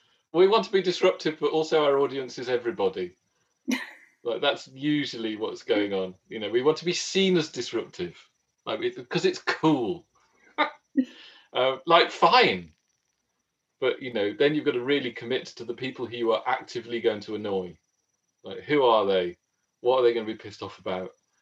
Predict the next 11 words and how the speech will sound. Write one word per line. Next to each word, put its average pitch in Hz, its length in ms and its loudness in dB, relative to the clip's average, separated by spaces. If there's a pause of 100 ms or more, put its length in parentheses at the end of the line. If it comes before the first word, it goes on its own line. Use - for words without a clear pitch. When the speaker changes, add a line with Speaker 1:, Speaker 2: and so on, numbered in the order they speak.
(280)
Speaker 1:
Uh, 101 200 -14 (120)
why 120 360 6
does 107 300 -4
that, 107 240 0 (180)
why 127 300 4
is 117 100 4
that 113 220 2
a 98 80 -6
benefit 104 580 0 (140)
to 101 140 -8
you? 90 380 -4